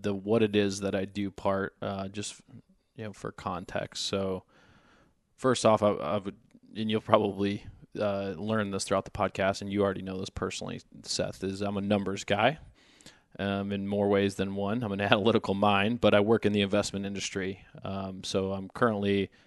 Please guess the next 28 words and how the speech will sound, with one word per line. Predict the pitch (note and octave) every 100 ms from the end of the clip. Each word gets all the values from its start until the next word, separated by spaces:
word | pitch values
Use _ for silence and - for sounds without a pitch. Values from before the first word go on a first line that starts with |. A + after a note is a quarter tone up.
| _ _ - _ -
a | G#2+
senior | - A2+ G2+
vice | G2 G2 -
president | - G2+ F#2+ F#2+ F#2+ G2
and | F#2+ G2 F#2+
regional | G2+ G2 G2 G2+ F#2+
investment | F#2 G2 F#2 -
consultant | F2+ - F#2+ - F#2 - -
for | G2 G2
a |
mid-size | G2+ F#2 - F#2+ F#2+ F#2
asset | F#2+ F#2 -
manager | F#2+ G2 G2 F#2+
based | F#2+ F#2+ -
out | F#2+
of | F#2
Chicago. | - - F#2 F#2+ G2+ A2+ - _ - - _ _ _ -
Um, | F#2+ F#2+ G2
and | G2+
I |
built | G#2 G2+
my | G2+
career | G2 - A2+ A2+
at | G#2 G2
a |
much | G#2 G#2 A#2
larger | C3 A2+ G#2+
firm, | - G#2 G#2